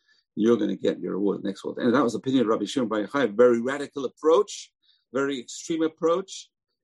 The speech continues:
Um, but he did it. He did it himself in his life. He studied Torah with no worries,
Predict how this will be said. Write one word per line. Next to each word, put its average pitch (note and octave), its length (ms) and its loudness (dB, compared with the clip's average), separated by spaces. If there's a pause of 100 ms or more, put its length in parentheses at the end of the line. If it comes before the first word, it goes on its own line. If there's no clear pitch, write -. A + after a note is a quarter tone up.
(140)
Um, C#3+ 320 -6 (100)
but D3 80 -4
he D#3+ 80 -2
did D#3+ 160 -2
it. - 180 -10 (320)
He B2+ 120 -8
did C#3 180 -8
it A#2+ 80 -12
himself A#2+ 380 -10 (160)
in - 60 -8
his G2 140 -8
life. - 240 -10 (640)
He F#2 60 -10
studied A#2 420 0
Torah B2 540 0 (500)
with - 160 -6
no A2+ 320 2
worries, G#2 640 -4